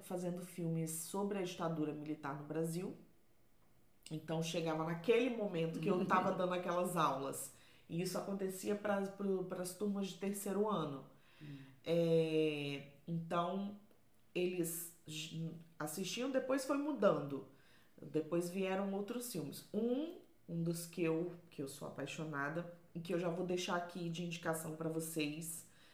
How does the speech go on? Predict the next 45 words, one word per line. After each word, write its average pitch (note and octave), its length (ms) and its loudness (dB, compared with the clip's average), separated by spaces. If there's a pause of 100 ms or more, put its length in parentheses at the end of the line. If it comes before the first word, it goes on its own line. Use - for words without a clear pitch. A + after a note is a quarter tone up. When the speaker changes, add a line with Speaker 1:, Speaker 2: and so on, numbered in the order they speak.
(140)
Speaker 1:
A - 80 -4
gente D#3 240 0
sempre E3 220 0
pede, D#3 380 2
né, E3+ 340 -4 (320)
pras D#3 200 2
meninas E3 380 0
deixarem D#3+ 500 2
dicas E3+ 300 -2
de E3+ 100 -4
filmes, D#3+ 520 -2
de E3+ 100 -2
livro E3 600 -2
e - 40 -4
tal, E3 380 4
do E3 80 2
assunto E3 360 -2
que E3+ 80 -2
a E3 40 4
gente D#3+ 220 -2
tá E3+ 100 -2
falando, E3 460 0 (260)
ou F3+ 360 6
de E3 260 2
outras D#3+ 500 4
coisas. F#3+ 540 2 (720)
Mas E3 240 2
eu F3+ 140 0
acho F#3 260 0
que G#3 60 -4
todo A#3 500 4
mundo F#3+ 320 -2
que G3 100 -8
não E3+ 200 -2
conhece, D#3+ 600 -2
não F3 160 -2
assistiu, F#3+ 560 -4
deveria F#3 560 0
assistir G3+ 400 -4
o G3 80 0
filme F#3+ 260 -6
Que - 120 -8
Horas F3+ 300 -2
Ela F3+ 180 0
Volta. - 500 -4